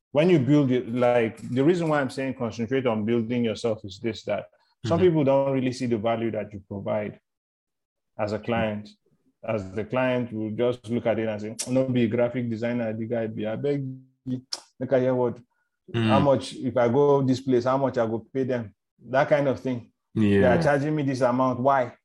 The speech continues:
Speaker 1: Why
Speaker 2: Mm.
Speaker 1: when this thing is like this, when I can go out and get it at a cheaper price?"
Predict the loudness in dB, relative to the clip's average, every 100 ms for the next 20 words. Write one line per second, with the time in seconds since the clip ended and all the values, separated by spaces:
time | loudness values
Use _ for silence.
0 | _ _ -2 2 2 2 -2 -6 -2 0
1 | 0 -2 -4 -2 0 2 0 0 -2 -4
2 | -4 0 0 2 0 2 2 6 4 4
3 | -2 -4 -4 -2 -4 -4 -10 -6 -4 -2
4 | -2 -6